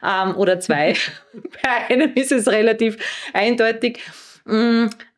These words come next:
und dann ist es auch wieder ungewöhnlich, dann drei Kinder desselben Geschlechts zu haben. Und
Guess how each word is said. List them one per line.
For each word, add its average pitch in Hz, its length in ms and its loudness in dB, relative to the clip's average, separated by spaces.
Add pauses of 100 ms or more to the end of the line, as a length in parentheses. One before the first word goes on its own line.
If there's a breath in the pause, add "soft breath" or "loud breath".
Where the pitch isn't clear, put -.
und 233 260 2
dann 226 160 2
ist 262 80 4
es 277 120 2
auch 226 320 -2
wieder 233 280 2
ungewöhnlich, 226 640 2
dann 208 260 2
drei 180 340 0
Kinder 226 380 2
desselben 180 440 0
Geschlechts 151 500 -4
zu 156 120 -6
haben. 139 300 -4
Und 185 240 -4